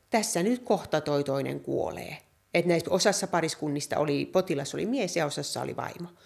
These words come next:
Et niin kun sillä lailla vähän niin kuin eri, eri, eri roolit siinä sitten. Mut et kelanneet sitä läpi, että niin, että onneksi meillä on tää pi-, niin kun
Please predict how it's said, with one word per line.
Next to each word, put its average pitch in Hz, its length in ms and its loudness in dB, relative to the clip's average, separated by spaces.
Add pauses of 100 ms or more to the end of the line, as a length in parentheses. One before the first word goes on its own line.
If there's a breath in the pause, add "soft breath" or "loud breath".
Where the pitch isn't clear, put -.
(320 soft breath)
Et 156 200 4
niin 156 140 2
kun 139 520 2
sillä 160 240 4
lailla 143 140 2
vähän 147 140 -2
niin 151 100 -4
kuin 147 160 2
eri, 151 220 -2 (300 loud breath)
eri, 180 340 6
eri 175 200 6
roolit 160 380 6
siinä 143 280 -2
sitten. 175 340 -6
Mut 285 160 -2
et 294 120 -6
kelanneet 254 520 0
sitä - 240 -2
läpi, 214 280 -2
että 196 260 -6
niin, 240 240 0
että 220 240 -2 (320 loud breath)
onneksi 247 420 2
meillä 190 220 2
on 165 80 -4
tää 160 180 -4
pi-, - 200 -8
niin 190 180 0
kun 196 260 -2